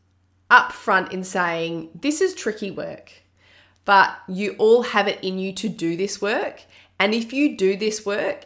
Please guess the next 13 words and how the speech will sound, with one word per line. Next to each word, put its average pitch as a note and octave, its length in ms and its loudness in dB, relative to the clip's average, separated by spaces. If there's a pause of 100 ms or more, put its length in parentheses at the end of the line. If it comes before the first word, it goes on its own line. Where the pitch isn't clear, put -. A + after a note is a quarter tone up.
and E3+ 200 -6
work G#3+ 220 2
through F#3+ 720 0
this G3 180 0
hard, F3+ 380 2
uncomfortable F3+ 640 -8
stuff, F3+ 680 -4 (1500)
you G3+ 240 -4
will A#3 260 6
get G#3+ 640 2
a F#3+ 60 -4
better F3+ 240 2
outcome. - 540 -8